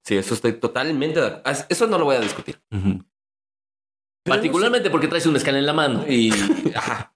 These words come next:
Speaker 1: y una chela.
Speaker 2: Y dos adentro.
Speaker 1: <laughs> Pero a lo que voy.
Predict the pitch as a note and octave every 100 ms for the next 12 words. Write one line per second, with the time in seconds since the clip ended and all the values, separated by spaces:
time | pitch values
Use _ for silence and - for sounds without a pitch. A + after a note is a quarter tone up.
0 | _ A2 G#2 A2 A#2 C#3+ A#2 - C3 B2+
1 | B2+ C3 C#3 C3+ A2+ - - - - B2+
2 | C3 - - - G#3+ D#3 - - A#2 C3
3 | C#3 C#3 D#3 D3+